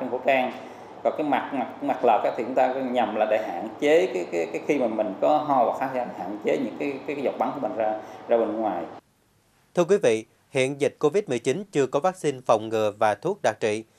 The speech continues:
Speaker 2: Do đó, người dân nên chủ động bảo vệ sức khỏe bằng nhiều cách như cung cấp đủ chất dinh dưỡng,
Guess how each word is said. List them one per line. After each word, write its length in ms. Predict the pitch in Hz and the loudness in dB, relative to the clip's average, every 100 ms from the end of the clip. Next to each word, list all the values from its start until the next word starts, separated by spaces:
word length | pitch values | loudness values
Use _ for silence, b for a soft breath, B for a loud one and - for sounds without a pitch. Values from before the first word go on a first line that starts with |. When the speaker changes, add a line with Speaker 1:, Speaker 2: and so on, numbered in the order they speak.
| b b | b b
Speaker 2:
Do 80 | 151 | 6
đó, 180 | 135 208 | 6 6
người 120 | 156 | -2
dân 220 | 120 131 131 | 0 -2 0
nên 140 | 131 | -4
chủ 160 | 123 127 | -2 2
động 220 | 110 107 | 2 4
bảo 140 | 110 113 | 2 2
vệ 180 | 113 | -2
sức 200 | 104 196 | -2 -6
khỏe 240 | - 107 117 135 | 0 0 2 2
bằng 200 | 120 110 | 0 0
nhiều 180 | 110 | -4
cách 200 | 104 190 - b b b | 2 0 0 b b b
như 200 | 139 139 | 0 2
cung 220 | 135 123 | 2 -2
cấp 180 | 120 202 _ _ | 0 0 _ _
đủ 300 | 113 101 127 160 | -2 -2 -2 -2
chất 180 | 190 196 | -2 0
dinh 160 | 143 127 | -4 -4
dưỡng, 260 | 120 104 | -2 -2